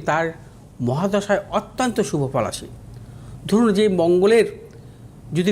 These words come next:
বিপরীত রাজযোগ থাকে, সেই জাতক জাতিকা প্রশাসনিক কর্মে সাফল্য পায়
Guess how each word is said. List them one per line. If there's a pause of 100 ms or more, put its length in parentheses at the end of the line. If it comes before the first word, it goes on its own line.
বিপরীত
রাজযোগ
থাকে, (680)
সেই
জাতক
জাতিকা (720)
প্রশাসনিক
কর্মে
সাফল্য
পায়